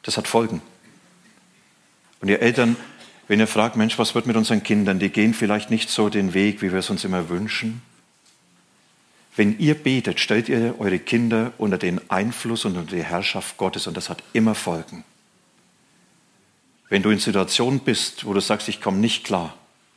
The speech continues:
wenn du in diese Situation betest,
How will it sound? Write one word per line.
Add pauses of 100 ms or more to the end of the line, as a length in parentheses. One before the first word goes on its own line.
(1400)
wenn
du
in
diese
Situation
betest,